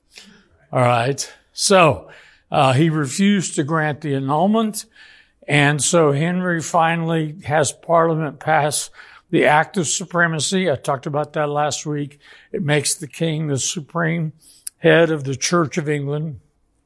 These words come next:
He appoints his own Archbishop, Thomas Cranmer, who, by the way, before he became the Archbishop of Canterbury, and that position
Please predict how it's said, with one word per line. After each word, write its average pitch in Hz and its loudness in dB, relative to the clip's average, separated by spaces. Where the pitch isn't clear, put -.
He 170 4
appoints 175 0
his 160 -2
own 190 4
Archbishop, 165 0
Thomas 156 -2
Cranmer, 156 0
who, 202 6
by 202 6
the 220 2
way, 220 2
before 226 0
he 240 0
became 202 -2
the 180 -2
Archbishop 180 -2
of - -8
Canterbury, 180 0
and 160 2
that 170 4
position 170 -6